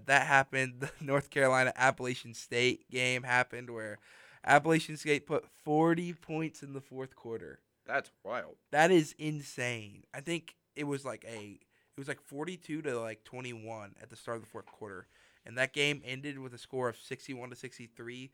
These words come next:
Speaker 1: with Appalachian State missing the game-tying two-point conversion.
Speaker 2: What? They scored, oh my goodness,
Speaker 1: Yeah.
Speaker 2: I'm seeing this now.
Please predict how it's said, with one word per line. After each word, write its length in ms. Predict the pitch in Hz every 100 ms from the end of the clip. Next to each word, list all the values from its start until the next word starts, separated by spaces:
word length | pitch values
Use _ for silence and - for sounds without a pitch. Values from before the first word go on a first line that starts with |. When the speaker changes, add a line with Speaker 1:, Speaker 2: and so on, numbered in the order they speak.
| _ _ -
Speaker 1:
with 140 | 120
Appalachian 460 | 127 131 135 135 131
State 420 | - 127 120 -
missing 460 | 120 123 127 127 120
the 80 | 113
game-tying 680 | 113 117 117 120 117 107 107
two-point 360 | 113 113 107
conversion. 560 | 92 101 78 - 71 71 _ _ _ _ _ _ _ _
Speaker 2:
What? 160 | - - -
They 200 | 135 135
scored, 400 | - 185 160 123 _ _ _ _ _ _ -
oh 140 | 131
my 160 | 139 104
goodness, 360 | 98 117 107 101
Speaker 1:
Yeah. 80 | 117
Speaker 2:
I'm 100 | 117
seeing 300 | 135 131 120
this 180 | 110 117
now. 320 | 113 107